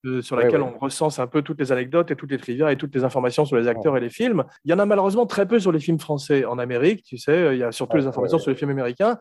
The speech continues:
Speaker 2: mais il y en a quatre ou cinq sur le Boucher, dont une où on dit qu'il était tellement bourré, c'est pas le Boucher, c'est le bourré, à un moment, ton père,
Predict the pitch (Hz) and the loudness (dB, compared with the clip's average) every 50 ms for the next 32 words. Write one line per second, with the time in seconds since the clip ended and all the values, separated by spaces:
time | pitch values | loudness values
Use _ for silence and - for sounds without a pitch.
0 | - _ - 151 196 226 233 220 220 214 220 - 285 277 269 - 233 214 - - | -10 _ -2 0 2 4 4 4 2 0 0 -2 -2 -2 -2 -2 -6 -6 -4 0
1 | - 226 226 214 - - - 156 160 156 147 156 165 143 - 240 262 196 180 196 | 0 0 0 0 -4 -2 0 2 2 2 0 -2 -4 -2 0 0 0 4 2 2
2 | 202 - - - 226 240 294 302 285 226 156 139 _ _ _ _ _ - 170 170 | 2 0 -4 0 2 4 4 4 2 -2 -4 -6 _ _ _ _ _ -2 2 2
3 | 185 190 185 180 247 247 - - 180 165 156 190 170 208 233 233 220 226 214 185 | 4 4 4 2 0 -2 -2 0 -2 0 0 0 2 2 2 2 2 0 0 2
4 | 165 175 175 170 220 262 247 - 160 - 160 156 147 147 147 139 202 190 160 147 | 2 2 2 2 2 0 0 -4 -2 0 0 2 2 0 0 0 -2 0 0 0
5 | 139 139 143 151 151 156 196 233 220 175 147 151 185 233 247 240 - 180 160 - | 0 0 0 0 0 2 2 4 4 4 2 2 2 2 2 2 0 -6 -6 0
6 | - 220 262 254 196 | 2 2 2 2 0